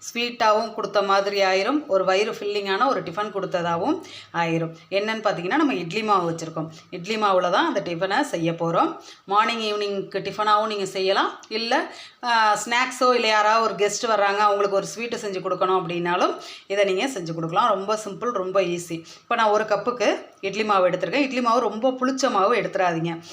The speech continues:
அரைக்கிற அன்னைக்கோ, ஆ, அடுத்த நாளோ இது மாதிரி கொஞ்சம் புளிக்காத நல்ல மாவா எடுத்துக்கிட்டிங்கன்னா அந்த, ஆ, சு-, இது வந்து நல்லாயிருக்கும், ரொம்ப நல்லாயிருக்கும்.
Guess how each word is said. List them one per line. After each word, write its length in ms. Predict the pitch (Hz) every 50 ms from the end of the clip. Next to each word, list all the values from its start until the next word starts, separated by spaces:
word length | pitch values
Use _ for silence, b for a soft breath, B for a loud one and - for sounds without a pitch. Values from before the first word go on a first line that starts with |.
| B B B B
அரைக்கிற 340 | - 180 190 202 196 220 208 208 190
அன்னைக்கோ, 480 | 196 202 208 185 196 208 262 330 392 403 B B B B - 220
ஆ, 100 | 220 214 214 208 208 202 202 202 202 196 196 202 202
அடுத்த 280 | 202 214 214 214 233 220
நாளோ 360 | 214 196 196 196 208 233 233
இது 120 | 220 208
மாதிரி 220 | 208 208 220 254 254
கொஞ்சம் 240 | 220 214 214 214 -
புளிக்காத 440 | 233 240 233 - 247 226 226 226 240
நல்ல 240 | 220 196 190 214
மாவா 240 | 214 208 202 196 196
எடுத்துக்கிட்டிங்கன்னா 560 | 196 185 180 190 185 170 165 175 180 220 311 381 392
அந்த, 320 | 294 233 233 294 294 - B B B B B B B -
ஆ, 140 | 214 214 208 202 196 196 190 185 185
சு-, 540 | 180 185 190 180 170 - - 202 196 185 180
இது 180 | 185 202 202
வந்து 200 | 208 202 214 294
நல்லாயிருக்கும், 540 | 294 240 185 185 185 185 165 165 165 170 170
ரொம்ப 140 | 170 185 202
நல்லாயிருக்கும். 680 | 190 175 165 165 165 160 160 - 208 262 349 - -